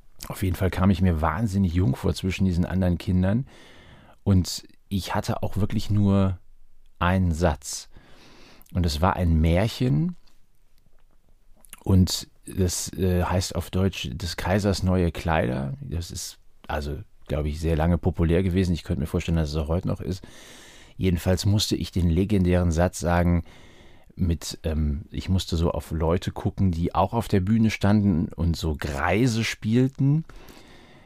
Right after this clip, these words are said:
Und ich weiß gar nicht mehr, was ich für eine Rolle hatte. Jedenfalls musste ich, das war mein einziger Satz, ich musste sagen,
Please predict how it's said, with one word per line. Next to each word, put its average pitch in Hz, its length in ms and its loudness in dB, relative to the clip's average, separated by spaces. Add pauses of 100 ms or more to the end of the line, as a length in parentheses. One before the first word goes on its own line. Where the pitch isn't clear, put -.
(460)
Und 85 180 -2
ich 85 120 -6
weiß - 200 -6
gar 92 100 -2
nicht 85 140 0
mehr, 82 100 2
was 76 100 -2
ich 87 140 -6
für - 80 -4
eine 80 80 2
Rolle 85 320 2
hatte. 82 180 0
Jedenfalls 85 440 0
musste 92 260 0
ich, 123 220 -2
das - 160 -4
war 85 60 0
mein 82 140 2
einziger 95 380 0
Satz, 90 320 0
ich - 120 -10
musste 95 260 0
sagen, 87 420 2